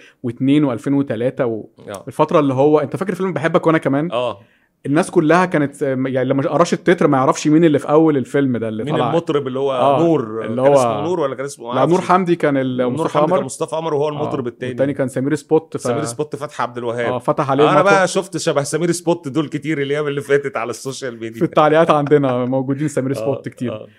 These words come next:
Speaker 1: فانا كنت عارف ان ده ملحن اسمه عمرو مصطفى وقتها في ألفين وتلاتة، فاهم؟
Speaker 2: آه.
Speaker 1: بحبك وانا، لان انا كنت عارف شكله ومتابعه، ولما يكون في ألبوم ليه او حاجه هو مشارك فيها ب-، بحرص جدًا ان انا اسمعها يعني.
Speaker 2: آه.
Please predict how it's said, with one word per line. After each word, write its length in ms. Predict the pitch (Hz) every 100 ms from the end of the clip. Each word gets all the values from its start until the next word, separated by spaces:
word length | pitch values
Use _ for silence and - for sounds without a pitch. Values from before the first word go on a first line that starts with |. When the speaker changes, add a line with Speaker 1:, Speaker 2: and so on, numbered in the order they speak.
| _
Speaker 1:
فانا 540 | _ - 131 131 156 180
كنت 300 | 175 160 143
عارف 320 | 143 220 -
ان 140 | 147
ده 380 | 139 190 196 180
ملحن 500 | 135 143 180 - 160
اسمه 300 | 143 - 160
عمرو 260 | 147 160 131
مصطفى 360 | 110 143 147
وقتها 560 | 131 110 143 147 135 - _ -
في 60 |
ألفين 200 | 117 165
وتلاتة، 480 | 160 135 135 135 95 -
فاهم؟ 160 | - 120
Speaker 2:
آه. 40 | 123
Speaker 1:
بحبك 400 | 117 123 127 123
وانا، 100 | 117 - _
لان 80 | 120
انا 60 | 147
كنت 200 | - -
عارف 200 | 160 170
شكله 300 | 165 - 156
ومتابعه، 680 | 143 120 139 147 135 143 143 _ _
ولما 400 | 131 143 143 143
يكون 180 | 139 151
في 260 | - 180
ألبوم 300 | 170 147 156
ليه 240 | 139 151 170
او 200 | 131 117
حاجه 260 | 151 156
هو 200 | 143 151
مشارك 280 | 156 - 156
فيها 300 | - 175 175
ب-، 480 | 151 123 113 113 117 - _ _ _ 131
بحرص 420 | 165 170 143 120
جدًا 340 | 151 151 139
ان 100 | 123
انا 340 | 139 147 127 120
اسمعها 440 | - 147 127 104
يعني. 140 | 85
Speaker 2:
آه. 260 | 76 - 69